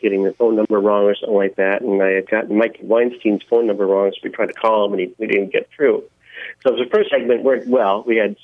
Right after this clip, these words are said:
Steve Peterson, volunteer, great guy, who contacted, um, somebody from a, a military, um, atheist free, uh, group, and, uh, that segment went well. But for the second half, Cynthia Egley talked to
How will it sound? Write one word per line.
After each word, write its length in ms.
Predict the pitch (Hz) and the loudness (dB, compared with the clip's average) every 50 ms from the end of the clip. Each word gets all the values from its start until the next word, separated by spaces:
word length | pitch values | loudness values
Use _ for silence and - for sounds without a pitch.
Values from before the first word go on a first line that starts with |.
| _ _ | _ _
Steve 320 | _ 110 110 113 113 113 - - | _ -4 0 0 0 0 -2 -2
Peterson, 600 | - 117 113 110 104 - - 107 101 104 101 101 - _ - | 0 2 2 2 0 -2 -2 0 0 0 -2 -4 -8 _ -4
volunteer, 720 | 107 107 107 104 101 - - - 98 98 95 95 90 - | -2 0 2 2 0 -2 -2 -2 0 2 2 0 -2 -4
great 220 | - 98 95 98 - | -6 -6 -6 -6 -4
guy, 340 | 98 98 101 101 101 107 - - - - - - - - - - - | -4 -2 0 0 -2 -2 -4 -8 -16 -20 -20 -20 -20 -20 -20 -20 -20
who 60 | - | -12
contacted, 880 | - - 113 107 107 - - 110 107 107 - - - 104 101 95 98 - _ _ | -4 -2 -2 -2 -2 -2 -2 -2 -2 -2 -4 -2 -2 0 0 -2 -4 -10 _ _
um, 440 | 98 98 95 92 92 92 95 95 92 - _ _ _ _ _ _ _ _ _ _ _ | -2 0 0 0 0 -2 -2 -4 -6 -8 _ _ _ _ _ _ _ _ _ _ _
somebody 220 | - 117 113 110 104 - - | 0 2 2 2 2 0 0
from 180 | - 104 101 104 | 0 2 2 2
a, 40 | 98 | 0
a 380 | - - 101 95 92 95 92 | 0 0 0 2 2 2 0
military, 760 | 92 98 95 101 98 95 - - 107 98 98 98 95 95 - | 0 0 0 0 0 0 0 0 0 2 2 2 2 0 0
um, 240 | 104 101 95 92 - | 0 0 0 0 0
atheist 420 | 104 98 98 - - 98 92 - - _ | -2 -2 -2 0 0 -2 -2 -2 -4 _
free, 180 | 117 120 120 - | -2 -2 0 0
uh, 240 | 107 98 95 92 90 | 0 0 0 0 0
group, 380 | 87 104 107 113 113 117 - _ _ | 0 0 0 0 0 -2 -8 _ _
and, 320 | 107 98 95 92 92 87 95 | -4 -2 0 0 0 0 0
uh, 160 | 90 90 90 | 0 0 0
that 240 | - 117 - - - | 0 -2 -2 -2 -2
segment 220 | 123 117 - - | -2 -2 -2 -2
went 180 | 101 107 214 - | -4 -4 -2 0
well. 180 | 101 101 - 104 | 0 0 0 -2
But 180 | - - - | -4 -8 -8
for 80 | - 110 | -10 -10
the 60 | - | -6
second 300 | - 170 180 - 147 120 | -4 -4 -4 -2 -2 -2
half, 240 | 113 107 104 107 - - | 0 0 0 -2 -2 -2
Cynthia 280 | - 120 117 - 101 98 - | -2 -4 -2 0 -2 -2 0
Egley 480 | - 123 123 123 120 107 98 95 - - _ - - - - - _ _ _ | 0 0 0 0 0 0 0 0 -2 -4 _ -20 -20 -20 -20 -20 _ _ _
talked 300 | - - - - - _ - - | -6 -6 -6 -6 -10 _ -4 0
to 140 | 101 101 | 0 0